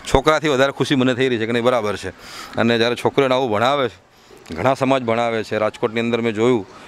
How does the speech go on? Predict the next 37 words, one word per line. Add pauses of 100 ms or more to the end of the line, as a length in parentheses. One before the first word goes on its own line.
(180)
હું
છેલ્લા
વીસ
વર્ષથી
રાજકોટ
રહું
છું, (380)
તો
પાટીદાર
સમાજ
એટલું
મસ્ત
ભણાવે
છે,
આટલી
બધી
સંસ્થાઓ
છે,
અમરેલીમાં
ગજેલા
સંકુલ
છે, (480)
જબરદસ્ત
ભણાવે
છે (460)
અને
એનું
result
જોવા
મળે
છે. (200)
જ્યારે
college
લેવલે
પહોંચશે
કે
જે,